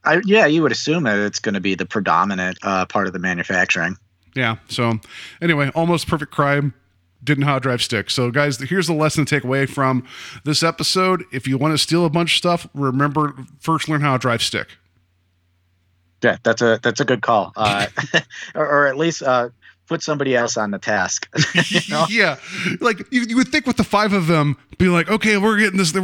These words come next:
Speaker 2: gonna go." And it's like, "Hey, like, Bill, what? Like, did, what is this thing in the car?" It's like, "That's, like, what, you've never seen a manual gear shift before?" Like, "That's a gear shift? Okay, okay. Okay, yeah, <laughs> you get in the other car. I'll drive." Like, you think they would have had that conversation.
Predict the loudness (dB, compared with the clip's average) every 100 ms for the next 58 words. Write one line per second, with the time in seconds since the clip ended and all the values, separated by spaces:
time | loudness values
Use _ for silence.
0 | 0 0 2 2 2 2 2 0 -4 -6
1 | -2 -2 -4 _ -20 -20 _ -12 -12 _
2 | _ _ _ -14 -2 2 2 0 -2 0
3 | 0 2 0 -2 -8 -20 -20 _ _ _
4 | _ -8 -8 _ _ -2 0 2 2 2
5 | 2 2 2 2 2 2 0 -2 -2 -4
6 | -12 -8 -4 -2 -2 -4 -6 -12 -12 -10
7 | -4 -2 0 0 0 2 2 4 4 4
8 | 2 2 0 -2 0 2 2 2 0 0
9 | 0 0 2 2 0 -4 -4 -2 0 0
10 | 0 -2 -4 -6 -16 -20 -12 -4 -2 -2
11 | -6 -6 -6 -6 -6 -6 -4 2 4 4
12 | 2 2 2 0 0 2 0 0 -2 -2
13 | -6 -6 0 2 2 0 2 2 2 0
14 | -2 0 0 0 -2 -2 -2 -4 -10